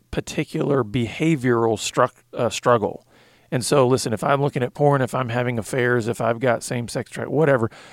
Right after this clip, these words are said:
we're just gonna talk about that, and you're gonna kinda fix me."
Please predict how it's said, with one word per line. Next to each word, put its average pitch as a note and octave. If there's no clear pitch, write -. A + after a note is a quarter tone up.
we're D#3+
just C#3+
gonna C3
talk A#2
about G#2+
that, A#2
and A2
you're A#2
gonna A2+
kinda A2+
fix -
me." -